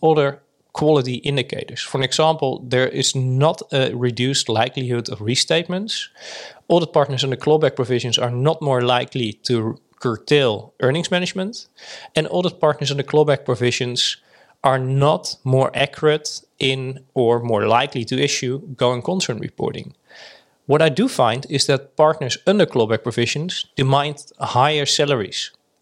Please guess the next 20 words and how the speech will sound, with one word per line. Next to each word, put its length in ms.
So 160
the 100
compensation 840
for 160
partners 500
under 200
clawback 340
provisions 420
is 200
higher 340
to 140
compensate 560
them 100
for 160
the 80
risk 400
that 200
they 280
take. 360
Furthermore, 720